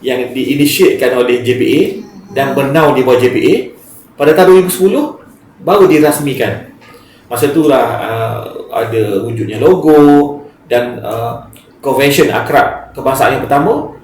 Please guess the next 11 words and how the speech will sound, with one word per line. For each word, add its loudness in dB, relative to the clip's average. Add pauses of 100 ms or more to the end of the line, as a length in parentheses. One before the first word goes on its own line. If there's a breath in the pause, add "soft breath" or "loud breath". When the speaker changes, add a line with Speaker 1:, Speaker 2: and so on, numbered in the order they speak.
Speaker 1:
diadakan 2
pada -2
tahun, -2 (320)
uh, -10
dua -2
ribu -4
sepuluh. -6 (480)
Speaker 2:
Hmm. -20
Speaker 1:
Okey? -6 (640)
Jadi, 2
uh, 0